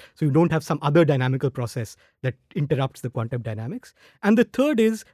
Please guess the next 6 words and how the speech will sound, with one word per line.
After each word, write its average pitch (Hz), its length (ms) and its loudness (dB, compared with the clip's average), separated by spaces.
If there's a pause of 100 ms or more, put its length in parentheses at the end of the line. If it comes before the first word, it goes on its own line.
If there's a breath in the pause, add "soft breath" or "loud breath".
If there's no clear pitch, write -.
that 165 180 2
measurements 170 500 2
have 139 160 -4
determinate 127 480 -2
outcomes, - 480 -14 (580)
right? 170 120 -8